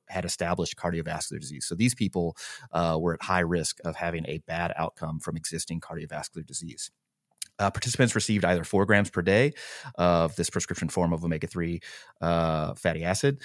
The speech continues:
or a placebo of corn oil in addition to their usual, uh, medications, which included statins, for, uh, a projected trial duration of four point five years. So the trial was supposed to keep going. However, the trial was stopped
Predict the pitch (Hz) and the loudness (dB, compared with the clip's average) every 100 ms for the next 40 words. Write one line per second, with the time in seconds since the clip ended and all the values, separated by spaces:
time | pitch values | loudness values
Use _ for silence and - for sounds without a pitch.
0 | - - 95 98 98 104 - 95 82 80 | -14 2 6 8 6 2 2 2 2 0
1 | - 147 147 87 82 85 90 - 95 85 | 2 6 8 8 6 4 2 0 0 2
2 | 98 98 90 101 90 87 98 82 85 80 | 2 2 2 2 0 0 0 0 -2 -2
3 | - 82 80 80 - 123 123 110 - 85 | -4 -2 -2 -2 2 2 4 4 2 -4
4 | 85 82 78 95 95 92 90 - - - | -2 -2 0 0 2 2 2 -2 -16 -18
5 | - - 98 95 92 85 85 82 52 - | -4 2 6 8 6 6 4 4 2 -2
6 | - _ - - - 92 95 147 107 - | -10 _ -20 -10 -4 0 6 6 6 6
7 | 101 98 92 90 87 - 90 92 85 80 | 8 8 6 4 0 0 -2 0 0 0
8 | 80 82 - - - 104 120 113 95 - | 0 -2 -4 -4 0 4 6 4 0 -2
9 | - 90 110 113 95 87 107 151 113 95 | -2 4 8 8 8 4 6 8 8 4
10 | - 98 98 80 - - 127 98 - | 4 6 6 4 -2 6 8 8 4